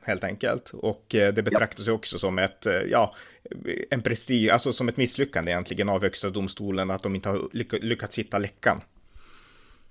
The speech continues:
Speaker 2: Ja, men det är inte speciellt förvånande. Jag läste någonstans, jag kommer inte ihåg siffran, det är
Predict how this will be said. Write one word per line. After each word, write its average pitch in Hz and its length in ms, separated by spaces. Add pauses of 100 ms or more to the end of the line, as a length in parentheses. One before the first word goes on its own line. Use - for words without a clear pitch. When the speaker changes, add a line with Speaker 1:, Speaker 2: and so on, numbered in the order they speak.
(300)
Speaker 2:
Ja, 104 260
men 107 160
det 107 60
är - 20
inte 101 140
speciellt 104 440
förvånande. 104 440
Jag 101 120
läste 110 280
någonstans, 104 420
jag - 80
kommer 139 160
inte 131 120
ihåg 107 160
siffran, 113 480
det 95 60
är 92 100